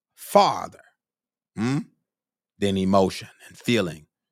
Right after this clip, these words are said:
and attachment. Look at this. Nothing can stop, uh, God's constant presence with us.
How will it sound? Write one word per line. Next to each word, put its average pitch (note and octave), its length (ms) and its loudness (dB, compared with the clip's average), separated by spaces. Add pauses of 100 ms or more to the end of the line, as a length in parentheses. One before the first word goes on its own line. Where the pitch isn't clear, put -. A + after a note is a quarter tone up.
(300)
and F2 160 -8
attachment. - 680 -8 (680)
Look B2+ 160 2
at A2+ 80 0
this. - 340 -20 (2000)
Nothing E3+ 540 0
can C3 200 -4
stop, D3+ 600 -2 (2250)
uh, E2+ 320 -2 (1500)
God's C3 340 0
constant A#2 440 -4
presence F2 380 -2
with D#2+ 220 -14
us. - 240 -20